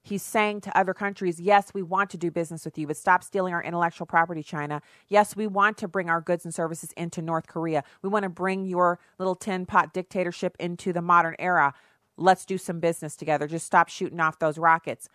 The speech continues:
And every other nation where there's a problem, he's like, "Yes,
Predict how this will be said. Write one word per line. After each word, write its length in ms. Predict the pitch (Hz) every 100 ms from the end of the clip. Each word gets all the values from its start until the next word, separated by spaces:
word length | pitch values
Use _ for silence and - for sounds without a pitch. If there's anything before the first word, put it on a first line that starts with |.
| _ _ -
And 160 | - -
every 340 | 185 190 247
other 200 | 226 214
nation 460 | 202 196 202 185 160
where 140 | 170
there's 180 | 170 156
a 60 | 156
problem, 400 | 220 214 185 180
he's 180 | 175
like, 140 | 170 165
"Yes, 260 | 190 175